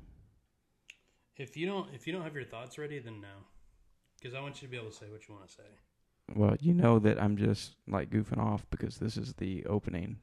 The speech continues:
Speaker 2: before the opening.
Speaker 1: Oh, okay. Well, I mean,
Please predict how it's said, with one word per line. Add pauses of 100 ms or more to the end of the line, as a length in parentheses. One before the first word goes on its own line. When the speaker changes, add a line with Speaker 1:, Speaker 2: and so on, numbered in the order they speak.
Speaker 2:
before
the
opening. (1000)
Speaker 1:
Oh,
okay. (100)
Well, (120)
I
mean,